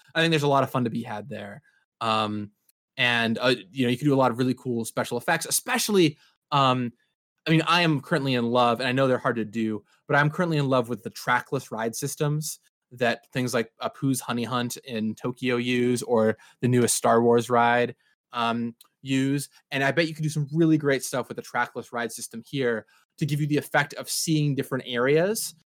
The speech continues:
uh, um, and seeing, like, making the spaceship seem incredibly vast, like you're never really sure where you're going into. Um,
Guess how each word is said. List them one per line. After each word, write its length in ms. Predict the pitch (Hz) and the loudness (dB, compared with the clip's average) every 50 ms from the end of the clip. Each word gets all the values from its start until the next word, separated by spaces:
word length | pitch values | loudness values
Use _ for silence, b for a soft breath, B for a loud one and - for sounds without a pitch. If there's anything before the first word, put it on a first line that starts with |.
| _ _ - | _ _ -4
uh, 220 | 131 123 123 113 - | 0 0 0 0 0
um, 380 | 123 123 117 117 113 117 120 - | -2 -2 -2 0 -2 -4 -6 -8
and 100 | 135 127 | -10 -10
seeing, 260 | - - 147 143 139 | -6 -4 -2 -2 0
like, 220 | 131 120 117 - - - | 0 -2 -2 -4 -6 -10
making 300 | 131 131 131 131 - 139 | -4 -4 -4 -2 -2 -4
the 60 | 127 | -4
spaceship 440 | - - - 131 127 - - 127 - | -4 -4 -4 -4 -4 -4 -6 -8 -8
seem 160 | - - 131 | -6 -8 -6
incredibly 460 | 120 117 - - 143 131 123 127 120 113 | -8 -8 -8 -4 -4 -2 -2 -2 -2 -4
vast, 560 | 107 - 120 113 110 110 - - - - - _ _ _ _ - | -4 -4 -4 -4 -4 -6 -8 -8 -10 -10 -14 _ _ _ _ -10
like 120 | 131 - | -6 -2
you're 60 | 127 | 0
never 200 | 120 117 113 117 | 0 0 2 2
really 160 | 117 117 120 | 2 2 0
sure 240 | 113 - - 135 117 | 0 -2 -2 -2 0
where 240 | 110 120 113 113 113 | 2 4 4 4 4
you're 120 | 113 113 | 4 2
going 340 | 107 101 113 113 110 110 107 | 0 0 0 0 0 0 0
into. 520 | 113 113 110 - - - 104 101 98 - - b b b b b _ _ _ - 123 | -2 -2 -2 -4 -6 -6 -6 -6 -8 -10 -14 b b b b b _ _ _ -6 -2
Um, 400 | 117 113 110 110 110 110 101 | 0 2 2 2 0 -4 -8